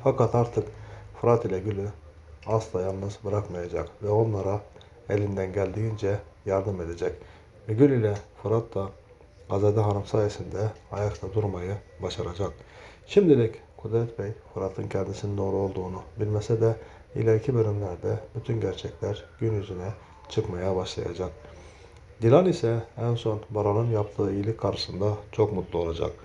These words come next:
Ve artık Dilan'ın yavaş yavaş sancıları tutmaya başlayacak. Ve Baran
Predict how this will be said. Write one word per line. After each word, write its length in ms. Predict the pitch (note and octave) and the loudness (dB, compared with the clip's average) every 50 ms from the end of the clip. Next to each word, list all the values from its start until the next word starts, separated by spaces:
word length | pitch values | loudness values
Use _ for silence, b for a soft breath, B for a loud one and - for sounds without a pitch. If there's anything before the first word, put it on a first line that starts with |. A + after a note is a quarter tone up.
| B B B B B B B B - - | B B B B B B B B -4 2
Ve 60 | G#2+ | 6
artık 480 | A#2 C#3 C#3+ - - G#2+ G#2 - - - | 6 6 6 6 2 -4 -4 -4 -4 -2
Dilan'ın 360 | G#2+ G2+ G2+ G2+ G#2+ A2+ A2+ | -2 0 0 2 0 0 0
yavaş 360 | G#2+ G#2 G#2+ A#2 G#2+ - - | 0 0 0 0 -2 -2 -2
yavaş 180 | E2+ D#2+ E2 E2 | -2 -2 -2 -4
sancıları 640 | - - G2+ F#2+ F#2+ F#2+ F2+ F2+ F2+ F#2+ G#2 G2+ | -2 -2 -2 0 0 -2 0 0 0 0 -2 -4
tutmaya 440 | - - A2+ - F#2+ F2+ F#2 G#2 G#2 - - | -6 -8 -8 -6 -4 -4 -2 -4 -4 -4 -4
başlayacak. 580 | F#2 G2 F#2+ - - F#2 F#2 F2+ F2+ F#2+ F#2 - B B B B B B B B B B - - - - - - - | -4 -4 -4 -4 -6 -6 -6 -4 -4 -4 -4 -6 B B B B B B B B B B -20 -20 -20 -20 -18 -2 2
Ve 120 | G#2+ G#2+ A2 | 4 6 8
Baran 300 | C3+ C#3 B2+ A#2 A2+ | 8 8 6 4 2